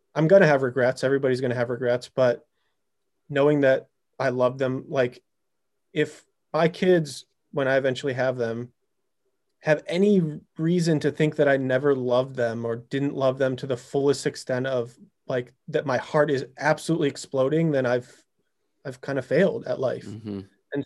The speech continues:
Speaker 1: so that would be, I would lay on my deathbed or being a hundred years old, looking back at my life and be extremely, extremely happy if the people that I love know that I love them. And,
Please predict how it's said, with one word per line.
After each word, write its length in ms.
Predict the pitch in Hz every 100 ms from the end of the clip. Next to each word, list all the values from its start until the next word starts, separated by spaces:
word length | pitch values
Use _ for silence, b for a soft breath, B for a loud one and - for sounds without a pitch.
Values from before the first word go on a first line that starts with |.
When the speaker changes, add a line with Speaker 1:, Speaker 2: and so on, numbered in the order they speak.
| -
Speaker 1:
so 420 | 135 131 127 127 _ _ _ _ _ _ -
that 160 | 127
would 180 | 151 139
be, 500 | 135 127 131 127 127 _ _ _ _ _ -
I 80 | 143
would 260 | 139 - _ 143
lay 340 | 135 139 147
on 140 | 147
my 160 | 147 139
deathbed 720 | 135 127 - 127 123 123 131 - _ _ -
or 540 | 131 127 127 120 - -
being 160 | 131
a 60 | 131
hundred 280 | 135 135 131
years 220 | 131 127
old, 400 | 123 120 117 - _ _ _ _ _ 131
looking 280 | 135 156
back 220 | 131 120 -
at 80 |
my 120 | 123 120
life 400 | 120 120 123 -
and 240 | 143 127
be 320 | 123 120 120 -
extremely, 720 | - - - 156 143 139 131
extremely 460 | 123 - 135 123 117
happy 360 | 123 117 120
if 100 | 120
the 80 | 127
people 280 | 131 131 131
that 120 | 120
I 200 | 120 117
love 460 | 120 127 151 160 147 -
know 260 | 131 131 160
that 140 | 156
I 80 | 135
love 260 | 131 143
them. 300 | 135 135 139 _ b b b b b
And, 640 | 123 123 123 123 123 120